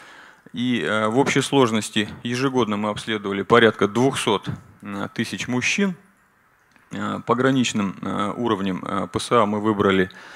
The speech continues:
десять нанограмм на миллилитр, и примерно, а, таким образом у нас складывается, что для работы мы ежегодно, а, берем около пяти с половиной тысяч,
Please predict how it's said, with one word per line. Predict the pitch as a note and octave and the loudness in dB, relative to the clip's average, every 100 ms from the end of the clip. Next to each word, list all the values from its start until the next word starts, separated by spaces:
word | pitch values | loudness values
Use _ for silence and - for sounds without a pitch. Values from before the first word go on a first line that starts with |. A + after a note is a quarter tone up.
| - - | -18 -6
десять | A2 A#2+ G2+ G#2 | -2 -2 -4 -2
нанограмм | G#2 G#2 G#2+ G#2 F#2+ | 0 2 4 2 2
на | G2 F#2 | -2 -2
миллилитр, | G2 G#2+ C3+ E3+ C3+ A2 | -2 -2 -2 0 2 2
и | - G#2 | 0 -4
примерно, | - A2+ A#2 A2 G2+ G2 | 0 2 2 2 0 -2
а, | - - G2 G2 | -6 -6 -4 -2
таким | - A2 B2 | -4 -4 -2
образом | D3 C3+ G#2 G2+ | 2 2 2 0
у | |
нас | G#2 G2+ | -2 -4
складывается, | - G#2+ G2 F#2+ F2+ - | 2 2 4 0 -2 -6
что | - - G2 - - - - _ | -10 -8 -8 -8 -20 -20 -20 _
для | G#2 G#2 A2 | -2 4 6
работы | A2 D3 D#3+ A2+ - - - | 6 4 4 0 0 -14 -12
мы | G#2+ A2+ | -6 -4
ежегодно, | G2+ F#2+ G2+ A2 A#2+ D3 C3 G#2 - - | -4 -2 0 0 2 2 0 -2 -8 -14
а, | G2 G2+ | -10 -6
берем | G#2 A2+ C#3 - | 2 4 4 2
около | A#2+ - A2 G2+ G2 - _ | -4 2 2 4 0 -10 _
пяти | G#2 - | -8 -6
с | C#3+ | -6
половиной | - F#2+ F#2+ A#2 A#2 | 0 2 4 2 -2
тысяч, | F#2 A2 - - | -4 -8 -8 -12